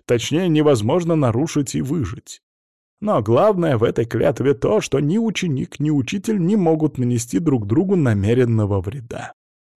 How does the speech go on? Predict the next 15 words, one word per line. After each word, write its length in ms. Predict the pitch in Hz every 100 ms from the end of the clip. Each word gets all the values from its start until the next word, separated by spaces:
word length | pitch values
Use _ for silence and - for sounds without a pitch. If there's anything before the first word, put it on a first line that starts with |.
| _
«А 100 | 139
ненамеренного?» — 1000 | 117 107 101 95 92 92 95 104 120 - -
уточнил 540 | 113 - - 107 90
я. 240 | 85 82 - _ _ _ _ _
Всё-таки 580 | - - 165 170 143 156 -
о 80 |
магической 600 | 131 123 135 123 117 -
клятве 500 | 113 110 110 117 113
я 100 | 104
знал 220 | 98 101 104
не 140 | 101
так 220 | - -
уж 160 | 120 -
много. 440 | 143 104 120 170 _ _ _ _ _ _ -
Очень 600 | 107 95 - 120 117